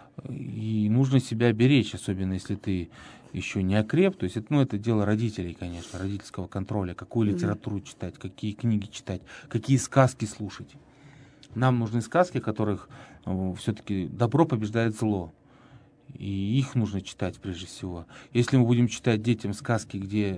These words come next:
Speaker 1: добро не побеждает зло, где одно уныние, что с таким ребенком будет?
Speaker 2: М, вырастет
Speaker 1: Это будет не
Speaker 2: человеком
Speaker 1: сказка.
Speaker 2: плохим, да.
Speaker 1: Он не, он просто вырастет человеком не просто плохим, он будет, э, он сможет ли он вырасти, понимаешь?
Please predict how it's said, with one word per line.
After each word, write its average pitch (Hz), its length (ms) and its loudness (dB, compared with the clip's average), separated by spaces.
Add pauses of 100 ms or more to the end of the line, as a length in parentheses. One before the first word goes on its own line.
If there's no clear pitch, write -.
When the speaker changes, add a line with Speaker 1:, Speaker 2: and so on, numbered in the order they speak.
(120)
Speaker 1:
добро 110 340 -2
не 107 100 2
побеждает 123 540 2
зло, 101 380 -4
где 95 180 -4
одно 107 280 2
уныние, 135 360 4
что - 160 -4
с 135 40 -8
таким 120 240 -2
ребенком 110 400 -2
будет? 104 320 -6 (720)
Speaker 2:
М, 208 640 -10 (800)
вырастет 214 440 4
Speaker 1:
Это 131 100 8
будет 147 220 8
не 151 80 8
Speaker 2:
человеком 214 120 2
Speaker 1:
сказка. 110 380 6
Speaker 2:
плохим, 110 160 -2
да. 95 120 -6 (440)
Speaker 1:
Он 101 280 -6
не, 101 100 -6
он 107 280 -2
просто 135 340 -2
вырастет 123 440 0
человеком 107 500 -2
не 104 80 -8
просто 123 280 -8
плохим, 135 420 -6
он 101 120 -6
будет, 110 280 -4 (580)
э, 101 540 -2 (540)
он 110 180 0
сможет 131 360 6
ли 123 80 6
он 120 120 8
вырасти, 147 440 6
понимаешь? 101 680 -2